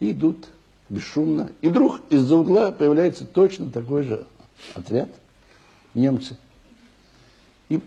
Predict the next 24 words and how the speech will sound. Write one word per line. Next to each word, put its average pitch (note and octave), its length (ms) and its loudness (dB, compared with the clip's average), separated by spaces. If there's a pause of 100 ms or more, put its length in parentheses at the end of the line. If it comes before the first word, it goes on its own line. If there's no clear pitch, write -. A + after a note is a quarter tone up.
они A3+ 460 2
неожиданно F3+ 640 4
из-за C#3 120 4
поворота G3+ 340 2
появились F#3+ 640 0 (720)
друг F3+ 240 0
перед F#3 180 0
другом. G2 360 -6 (100)
Минутное D3+ 460 0
замешательство. C#3+ 680 -4 (1160)
И C#3 100 2
наши D3+ 320 2
вправо, D#3 600 -2 (260)
в - 80 -20
кювет D3 300 2
туда F#2+ 220 -2
вниз, G2 420 -8 (460)
а - 100 -6
немцы F#3 340 0
влево. C#3 520 0 (500)
Всё C#3+ 120 -4
это C#3 100 -2
молча D3 360 -2
всё. - 200 -16